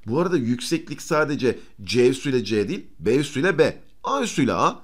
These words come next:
D üssü ile D arasındaki uzaklıkta yine yükseklik olacak. Şuradan bir nokta çıkmış. Yan yüzey orası. Yan yüzey.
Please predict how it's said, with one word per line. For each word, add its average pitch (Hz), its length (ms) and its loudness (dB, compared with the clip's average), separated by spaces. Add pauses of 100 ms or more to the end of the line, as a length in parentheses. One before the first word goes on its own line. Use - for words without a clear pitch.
(120)
D 120 140 0
üssü 170 220 -2
ile 95 180 -4
D 151 140 6
arasındaki 123 440 -4
uzaklıkta 127 480 -2
yine 160 160 -4
yükseklik 92 460 -8
olacak. 69 320 -14 (560)
Şuradan 262 680 2
bir 226 180 0
nokta 220 280 0
çıkmış. - 380 -10
Yan 151 320 -2
yüzey 95 380 -2
orası. 78 360 -12 (180)
Yan 82 300 -10
yüzey. 64 440 -14